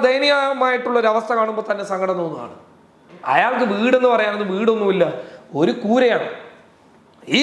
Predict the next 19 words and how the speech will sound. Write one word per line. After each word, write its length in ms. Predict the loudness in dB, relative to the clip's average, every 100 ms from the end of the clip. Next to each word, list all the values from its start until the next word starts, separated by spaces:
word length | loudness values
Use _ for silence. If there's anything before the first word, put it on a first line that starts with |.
| 2
കൂരയാണ് 420 | 2 4 4 2 0
അടിച്ചു 220 | -2 -4
പൊട്ടിച്ചിരിക്കുന്നത്. 600 | -4 -4 -4 -4 -2 -4 0 0
എന്ത് 200 | 2 0 0
വൃത്തികെട്ടവന്മാരാണോ? 920 | -4 0 0 2 0 2 0 0 -2 -6 -14 -20 -20 _ _ _ _ _ _ _ _ _ _ _ _ _ _ _ _ _ 0 0
ആ 20 | 2
കൂരക്കകത്ത് 520 | 2 4 4 2 2 0
അയാളുടെ 200 | 0 -2
കുടുംബം 240 | -2 0 0
ഉണ്ടാവില്ലേ? 400 | 0 -2 -8 -16 -18 -2
അയാൾ 160 | 0 2 2
അതിനകത്തുണ്ടെങ്കിൽ 540 | 0 0 0 0 0
നിങ്ങൾ 140 | 0 0
തല്ലിക്കൊല്ലുമായിരുന്നല്ലോ. 880 | -2 -2 0 0 2 2 0 -2 -4 -8 -18 -20 -20 _ _ _ -20 _ _ _ -20 _ -20 -20 _ _ _ _ _ -20 -20 -20 -20 -20 -20 -20 -20 -20 -8 0 2
ഈ 40 | 2 0
സിസ്റ്റം 380 | 0 0 0 2 2
മാറണം. 400 | 2 0 -2 -8 -16 -20 -12 -2 0
ഈ 20 | 0 -4 -20 -20 -20 -20 -16 0
തോട്ടുണ്ട്, 460 | 2 2 2 0